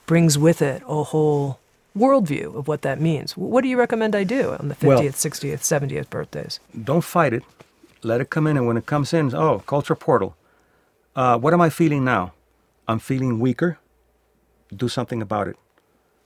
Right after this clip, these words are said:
Speaker 2: My brain is not working as fast. Do something about it. Uh, exercise to learn with, uh, uh, burst training to, to increase for, for women, especially the, uh, uh,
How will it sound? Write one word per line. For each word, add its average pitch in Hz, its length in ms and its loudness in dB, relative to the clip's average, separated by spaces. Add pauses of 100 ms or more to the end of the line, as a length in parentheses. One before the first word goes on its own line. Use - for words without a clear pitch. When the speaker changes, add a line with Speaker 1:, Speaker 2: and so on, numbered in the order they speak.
(360)
Speaker 2:
My 120 260 0
brain 151 300 2
is 147 120 -2
not 147 140 2
working 131 300 -2
as 120 100 -6
fast. - 440 -6 (360)
Do 123 120 -2
something 123 340 -4
about 104 280 -2
it. - 80 -10 (600)
Uh, 101 340 -2 (720)
exercise 123 520 -2
to - 120 -12
learn 110 260 -6
with, 110 140 -8
uh, - 220 -8 (420)
uh, 117 80 -14
burst 139 360 -2
training 110 400 -4
to, 104 320 -6
to - 160 -8
increase 110 480 -4
for, 104 280 -4
for - 160 -8
women, 113 240 -2
especially 104 400 -6
the, 98 300 -6
uh, 98 200 -6 (440)
uh, 101 280 -6